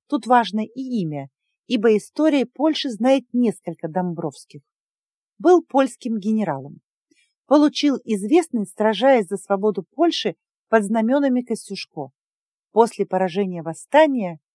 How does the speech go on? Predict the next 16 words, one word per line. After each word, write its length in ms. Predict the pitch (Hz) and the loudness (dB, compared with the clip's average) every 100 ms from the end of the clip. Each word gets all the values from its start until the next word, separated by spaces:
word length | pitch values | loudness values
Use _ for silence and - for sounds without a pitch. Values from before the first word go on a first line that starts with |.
| _ _ | _ _
эмигрировал. 760 | 226 226 175 165 143 131 131 135 _ _ _ | -4 -2 -4 -6 -10 -14 -16 -20 _ _ _
В 100 | - | 2
конце 380 | 302 254 311 | 2 4 0
восемнадцатого 840 | 247 233 233 240 226 - 196 196 208 | 0 -2 -2 0 0 -2 -6 -4 -2
века – 500 | 202 349 330 196 165 _ _ | 0 -2 -2 -6 -6 _ _
в 180 | 165 190 | -6 -4
Италии, 540 | - 285 359 269 180 147 | 2 4 4 2 -4 -2
только 340 | - 220 214 | 0 0 -2
что 160 | - 196 | -4 -4
захваченной 580 | 214 - 202 - 180 | -2 0 -2 -2 -8
Наполеоном, 720 | 175 190 233 240 185 160 143 - _ _ _ | -8 -6 -4 -2 -2 -4 -10 -14 _ _ _
Домбровский 760 | 180 254 254 247 302 - - 233 | 2 4 4 4 4 2 -4 -10
сформировал 800 | - 220 220 220 220 220 254 - | -4 -4 -2 0 0 2 2 0
под 180 | 185 | -6
покровительством 880 | - 190 208 202 240 202 175 - 170 | -10 -8 -4 -2 -4 -6 -12 -10 -10
Бонапарта 760 | 165 165 160 247 311 262 196 | -8 -8 -8 0 0 2 -4